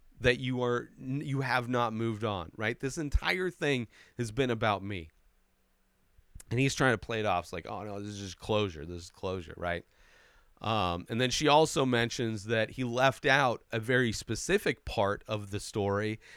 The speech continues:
is that after this, they actually dated for a month. And then Dave brings up that it's like, "Yeah, that's right.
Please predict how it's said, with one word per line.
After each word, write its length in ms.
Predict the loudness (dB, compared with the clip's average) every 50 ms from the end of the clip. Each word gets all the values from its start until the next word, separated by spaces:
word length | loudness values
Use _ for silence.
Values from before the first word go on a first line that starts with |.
| -20 -8
is 180 | -6 -6 -2 2
that 220 | 4 4 4 2 2
after 440 | 2 4 4 4 2 2 0 -2 0
this, 400 | 2 4 4 4 2 0 -4 -12 _
they 180 | -4 0 0 2
actually 480 | 2 2 0 -2 -4 -4 -2 -2 -2
dated 500 | -4 -4 0 0 0 2 2 2 2 2
for 200 | 0 0 -2 0
a 60 | 0 0
month. 420 | -2 -4 -6 -8 -10 _ -20 _ _ _ _ _ _ _ _ _ _ _ _ _ _ _ _ _ _ _ _ _ _ _ _ _ _ -20 _ -20 -20 -20 -20 _
And 100 | -8 -6
then 180 | -4 -4 -6 -4
Dave 340 | -2 0 0 2 0 -2 -4
brings 340 | -4 -4 -4 -4 -4 -6 -6
up 280 | -4 -4 -4 -6 -8 -20 _ -20 _ _ _
that 80 | -8
it's 140 | -6 -2 0
like, 200 | 0 0 0 0
"Yeah, 200 | -2 0 0 0 -2 -6 _
that's 240 | -10 -10 -10 -6 -2
right. 240 | 0 2 2 0 -2